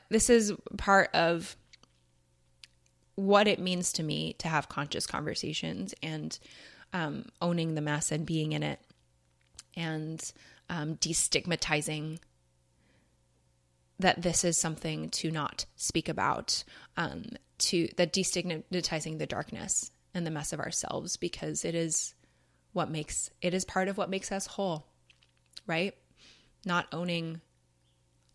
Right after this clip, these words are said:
a whole world of ourselves. How can we be whole if we don't own that?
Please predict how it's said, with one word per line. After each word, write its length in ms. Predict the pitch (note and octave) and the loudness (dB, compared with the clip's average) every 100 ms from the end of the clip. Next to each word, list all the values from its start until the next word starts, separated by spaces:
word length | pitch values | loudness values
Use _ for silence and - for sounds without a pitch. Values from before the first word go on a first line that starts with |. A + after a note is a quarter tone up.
| _ | _
a 100 | E3+ | 2
whole 800 | D#3+ - - G3+ G#3 G#3 G#3+ G#3+ | 2 0 6 8 10 8 8 6
world 280 | F#3 F3+ F3+ | 6 4 4
of 80 | E3+ | 2
ourselves. 880 | E3 - D#3 E3+ C4+ - - - - - _ _ _ | 2 0 -2 -2 -4 -6 -6 -6 -10 -20 _ _ _
How 180 | - F3+ | -2 -2
can 200 | - F#3 | 0 -2
we 100 | F3 | 0
be 140 | E3 | 0
whole 260 | D#3+ D#3 D3 | -2 -2 -2
if 100 | D3 | -4
we 80 | D#3 | -6
don't 240 | C#3+ - | -6 -6
own 160 | D3+ - | -8 -6
that? 240 | - - | -8 -10